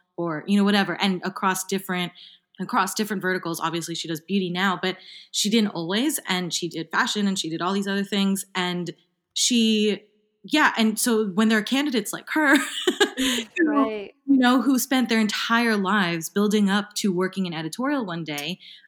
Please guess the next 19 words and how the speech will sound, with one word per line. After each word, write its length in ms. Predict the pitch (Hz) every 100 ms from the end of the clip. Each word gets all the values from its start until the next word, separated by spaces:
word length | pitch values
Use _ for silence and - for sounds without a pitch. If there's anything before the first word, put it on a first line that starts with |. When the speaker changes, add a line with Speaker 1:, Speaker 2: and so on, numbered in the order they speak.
| _ _
Speaker 1:
you 140 | 240 233
know, 260 | 175 156
I 60 | 185 208 -
kinda 140 | 190
fell 140 | 185 170
into 200 | 165 -
it 80 |
by 80 | -
accident. 560 | 175 202 - 147 131 -
So 320 | - 190 175
there 160 | 170 208
was, 260 | 226 208 330 - -
for 100 | 240
me, 600 | 247 269 277 269 254 - _ _ _ -
I 100 | 226
think 340 | 214 226 226
that 180 | 214 202
the 60 | 180
biggest, 540 | 170 196 196 - -